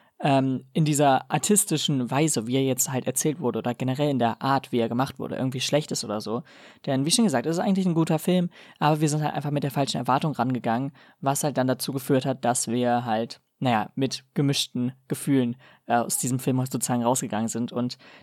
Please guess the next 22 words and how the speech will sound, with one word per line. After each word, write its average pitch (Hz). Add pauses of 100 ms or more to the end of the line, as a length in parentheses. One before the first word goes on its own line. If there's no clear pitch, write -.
deswegen, 160
äh, 143
wollte 196
ich -
das 214
einfach 185
nur 185
mal 165
kurz -
sagen. 120
Es -
ist 160
kein 185
schlechter 180
Film, 196
aber 156
wir 139
waren 139
halt 123
einfach 123
nicht 131
auf 120